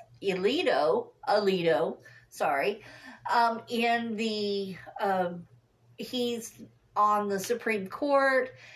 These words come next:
He's went over a bunch of, um, different cases,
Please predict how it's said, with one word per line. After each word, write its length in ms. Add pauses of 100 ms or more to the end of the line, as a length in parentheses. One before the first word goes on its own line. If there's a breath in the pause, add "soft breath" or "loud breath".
(160 loud breath)
He's 420
went 180
over 600
a 180
bunch 340
of, 300 (1120 soft breath)
um, 1160 (800)
different 460
cases, 1000